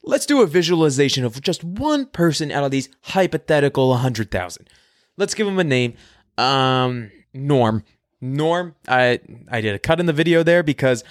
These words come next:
I had to think about it for a second, but, you know, I've used Norm <laughs> multiple times throughout my life as a hypothetical person. I love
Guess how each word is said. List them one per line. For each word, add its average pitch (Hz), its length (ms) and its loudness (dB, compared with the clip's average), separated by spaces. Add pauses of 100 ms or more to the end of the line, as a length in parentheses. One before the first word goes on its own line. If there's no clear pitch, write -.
(120)
I - 80 -6
had 113 140 -2
to 113 60 0
think 147 140 -2
about 151 160 2
it 147 40 -2
for 156 100 -2
a 147 60 0
second, 156 320 -4
but, 135 100 -4
you 123 60 -2
know, 147 160 0
I've 120 200 0
used 180 400 -6
Norm 127 580 -4 (320)
<laughs> 123 80 -14 (360)
multiple 214 460 -2
times 180 400 0
throughout 131 180 2
my 127 120 0
life 123 180 2
as 120 140 0
a 117 80 0
hypothetical 127 560 -2
person. 139 320 -4 (320)
I 127 160 2
love 147 500 2